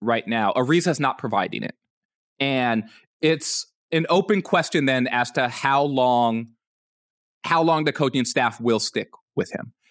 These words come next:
The, the public answer where Frank's getting asked a question about Trevor Ariza in the postgame, I don't expect Frank to answer that question in any way but the way that he answered that question.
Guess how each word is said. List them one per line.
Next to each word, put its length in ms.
The, 400
the 200
public 420
answer 560
where 520
Frank's 300
getting 260
asked 220
a 40
question 420
about 280
Trevor 400
Ariza 500
in 240
the 180
postgame, 440
I 140
don't 220
expect 360
Frank 280
to 120
answer 240
that 160
question 380
in 240
any 420
way 340
but 200
the 80
way 220
that 140
he 180
answered 260
that 160
question. 380